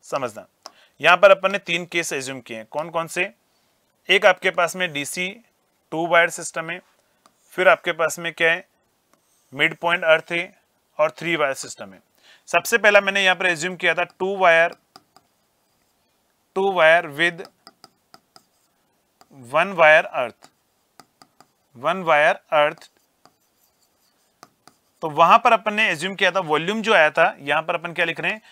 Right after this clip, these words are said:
इधर अपन लिख रहे हैं वॉल्यूम। तो वॉल्यूम आया था वो कितना आया था, के, और के की वैल्यू आई थी आपके पास में फ़ोर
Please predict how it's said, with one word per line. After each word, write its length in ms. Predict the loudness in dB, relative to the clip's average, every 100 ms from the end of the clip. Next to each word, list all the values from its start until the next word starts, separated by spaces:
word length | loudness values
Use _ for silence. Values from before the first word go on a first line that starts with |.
| _ _ -4
इधर 140 | -2
अपन 180 | -2 -6
लिख 160 | -10
रहे 100 | -10
हैं 60 | -10
वॉल्यूम। 320 | -10 -12 -18 -20 _ _ _ _ _ _ _ _ _ _ _ -20 _ _ -10
तो 60 |
वॉल्यूम 360 | -2 -2 0 4
आया 160 | 4 2
था 120 | -2
वो 140 | -2
कितना 260 | -6 -4 -2
आया 100 | -2
था, 60 | -6
के, 340 | -6 -4 -4
और 220 | -4 -10
के 240 | -6 -4 -4
की 160 | -6
वैल्यू 300 | -6 -6 -2
आई 100 | -2
थी 140 | -2 -6
आपके 220 | -8 -10
पास 200 | -10 -12
में 80 | -14
फ़ोर 460 | -14 -4 -4 -4